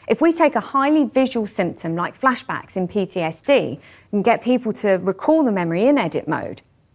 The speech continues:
and then get them to do a highly engaging visual task like playing Tetris,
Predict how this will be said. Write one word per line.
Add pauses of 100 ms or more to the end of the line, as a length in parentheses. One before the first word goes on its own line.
(240)
and
then
get
them
to
do
a
highly
engaging
visual
task (180)
like
playing
Tetris,